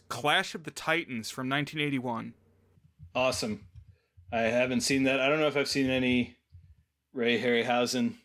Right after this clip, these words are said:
Speaker 2: so I will look forward to, to watching that one.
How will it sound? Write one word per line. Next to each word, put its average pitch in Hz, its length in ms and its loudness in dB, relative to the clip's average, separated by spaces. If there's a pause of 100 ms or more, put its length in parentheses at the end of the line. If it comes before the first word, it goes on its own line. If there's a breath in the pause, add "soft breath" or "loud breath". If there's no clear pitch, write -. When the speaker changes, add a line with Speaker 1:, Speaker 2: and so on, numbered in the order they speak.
(260)
Speaker 2:
so 113 720 0 (420)
I 110 240 2
will 113 720 2 (100)
look 123 160 -6
forward 127 360 0
to, 127 340 2 (360)
to 135 140 0
watching 139 420 0
that 139 200 4
one. 151 260 2